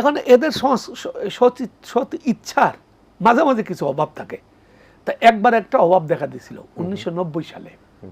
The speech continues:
Speaker 2: হুম।
Speaker 1: এরশাদ পতনের পর কে তত্ত্বাবধায়ক সরকারের প্রধান হবে,
Speaker 2: হুম হুম।
Speaker 1: আওয়ামী লীগের বিএনপির মধ্যে মারামারি লেগে গেল।
Speaker 2: হুম।
Speaker 1: তখন মহিলারা আর ছাত্ররা সিপিবির অফিসে মিটিং ছিল।
Speaker 2: হুম।
Speaker 1: তারা ঝাড়ু নিয়ে ঘেরাও করছিল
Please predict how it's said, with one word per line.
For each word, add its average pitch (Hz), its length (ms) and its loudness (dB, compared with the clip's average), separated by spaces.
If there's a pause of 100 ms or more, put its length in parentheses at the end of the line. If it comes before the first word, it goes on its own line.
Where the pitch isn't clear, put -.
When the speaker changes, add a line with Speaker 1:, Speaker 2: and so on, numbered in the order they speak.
Speaker 2:
হুম। 117 140 -18 (200)
Speaker 1:
এরশাদ 262 280 -2 (100)
পতনের 165 460 -2
পর 101 180 -14 (840)
কে 233 260 8
তত্ত্বাবধায়ক 180 600 0
সরকারের 156 300 -4
প্রধান 156 340 -2
হবে, 123 180 -10 (140)
Speaker 2:
হুম 101 220 -18
হুম। 101 120 -6
Speaker 1:
আওয়ামী 190 260 2
লীগের 190 200 -4
বিএনপির 156 340 -10
মধ্যে 156 200 -12
মারামারি 170 360 -8
লেগে - 260 -14
গেল। - 180 -20 (400)
Speaker 2:
হুম। 107 160 -20 (720)
Speaker 1:
তখন 190 220 -4
মহিলারা 180 600 -2 (160)
আর - 140 -14
ছাত্ররা 160 580 -6 (460)
সিপিবির 233 540 -4
অফিসে 185 300 -4
মিটিং 156 360 -12
ছিল। - 140 -20 (300)
Speaker 2:
হুম। 98 120 -18 (420)
Speaker 1:
তারা 175 160 4
ঝাড়ু 175 280 2
নিয়ে 180 180 -4
ঘেরাও 135 260 -8
করছিল - 360 -18